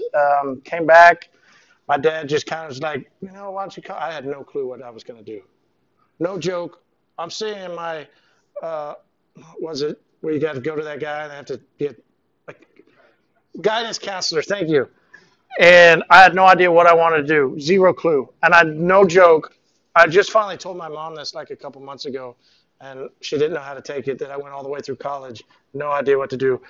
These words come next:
I sat down and eeny, meeny, miny, mo, picked my major and minor. No clue what I wanted to do. And got out, didn't have a clue. My dad was like, "Why don't you just come back to Tulsa?" And I really didn't want to, and I've been here ever since.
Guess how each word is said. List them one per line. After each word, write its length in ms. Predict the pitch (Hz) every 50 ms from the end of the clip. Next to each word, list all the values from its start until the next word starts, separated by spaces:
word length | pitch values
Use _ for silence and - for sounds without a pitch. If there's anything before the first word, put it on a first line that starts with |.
| - - - - _ -
I 100 | 160 170
sat 360 | 170 - - 208 185 170 160
down 360 | 139 160 156 156 151 151 147 139
and 140 | 139 170 - -
eeny, 260 | 185 165 175 160 156
meeny, 300 | 151 147 147 147 147 139
miny, 300 | 131 135 139 143 139 135
mo, 280 | 127 131 131 127 123 113
picked 320 | - - 143 131 - -
my 140 | 135 131 131
major 400 | 131 127 131 131 123 123 127 127
and 80 | 120 123
minor. 320 | 120 120 120 120 110 _ _ _ _ _ _ _ _ _ _ _ _ _ _ _ _ _ -
No 220 | 143 151 160 151
clue 240 | - - - 151 139
what 140 | 127 131 131
I 60 | 131
wanted 280 | 123 127 123 117 107 -
to 80 | 123
do. 220 | 110 120 113 101 _ _ _ _ _ _ _ _ _ _ _ _ _ _ -
And 380 | - 160 147 147 143 139 139 123
got 240 | - 165 175 185 180
out, 520 | 170 170 165 160 - - - _ _ _
didn't 220 | - 165 170 185 160
have 160 | 160 165 156
a 60 | 143
clue. 200 | - - 160 185
My 140 | 240 160 151
dad 180 | 135 156 151 151
was 100 | 139 127
like, 180 | 143 139 -
"Why 80 | 156 180
don't 140 | 185 - -
you 40 | 190
just 120 | - -
come 180 | - 214 202 180
back 240 | 202 190 185 -
to 100 | _ -
Tulsa?" 500 | - - - 170 170 160 - - 156 131
And 100 | 123 123 120 -
I 60 | 135
really 260 | 139 170 208 226 269
didn't 160 | 294 226 180 170
want 200 | 170 180 214 -
to, 260 | - 226 240 240 214 _ _ _ _ _ _ _ _ _ _ _ -
and 260 | 160 160 156 156 151
I've 140 | 151 151 127
been 140 | 151 156 143
here 140 | 147 151
ever 140 | 147 131 120
since. 380 | 113 - 127 123 113 95 -